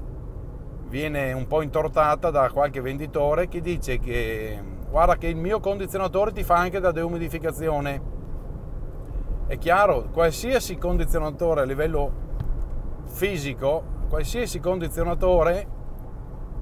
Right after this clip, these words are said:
che raffredda un ambiente toglie l'umidità, quindi non è una cosa particolare. Praticamente tutti hanno la funzione deumidificatore, quindi se tu utilizzi, vai a letto e utilizzi il condizionatore in deumidificazione,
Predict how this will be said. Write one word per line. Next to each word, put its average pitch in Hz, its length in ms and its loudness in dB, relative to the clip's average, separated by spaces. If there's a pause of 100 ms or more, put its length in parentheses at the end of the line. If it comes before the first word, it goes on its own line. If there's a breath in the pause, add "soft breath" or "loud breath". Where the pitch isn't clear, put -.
che 180 260 6
raffredda 143 720 4
un 135 160 -4
ambiente 165 680 0
toglie 156 300 4
l'umidità, 156 580 2 (600)
quindi 143 300 0
non 131 180 0
è 170 220 2
una 147 260 0 (180)
cosa 127 240 -2
particolare. 110 800 0
Praticamente 175 720 0
tutti 143 420 0
hanno 131 600 -2 (320 loud breath)
la 123 140 0
funzione 139 560 0
deumidificatore, 113 960 -2
quindi 127 360 0 (400 loud breath)
se 117 220 -6
tu 170 140 0
utilizzi, 175 720 4
vai 143 220 6
a - 20 6
letto 156 340 4
e 117 60 -2
utilizzi 143 560 2
il 113 80 -8
condizionatore 143 840 0
in 143 280 2
deumidificazione, 143 1500 -2